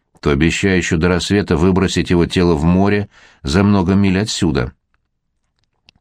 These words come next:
Офицер некоторое время стоит в раздумье, потом упирает руку в бедро и, поглаживая бороду, произносит: «Хосе, — говорит он, — ты парень хоть куда.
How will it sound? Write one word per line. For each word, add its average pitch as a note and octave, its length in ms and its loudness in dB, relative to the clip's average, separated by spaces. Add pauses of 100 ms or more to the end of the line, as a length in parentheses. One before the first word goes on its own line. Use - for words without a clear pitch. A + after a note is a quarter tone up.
(580)
Офицер F2 520 0
некоторое F2 460 0
время F2 300 0
стоит E2+ 340 -2
в F2+ 40 -2
раздумье, G2 640 0 (540)
потом A#2+ 380 0
упирает F#2 420 0
руку F2 320 2
в D2+ 80 -2
бедро G#2+ 500 0 (340)
и, D2 160 -2
поглаживая E2 600 0
бороду, G2 380 0
произносит: G#2+ 640 -2 (580)
«Хосе, — E2+ 640 -2 (120)
говорит C#2+ 460 0
он, — C#2+ 200 -2 (380)
ты C3+ 140 0
парень C#3+ 340 0
хоть C#3+ 220 -2
куда. C3+ 440 -2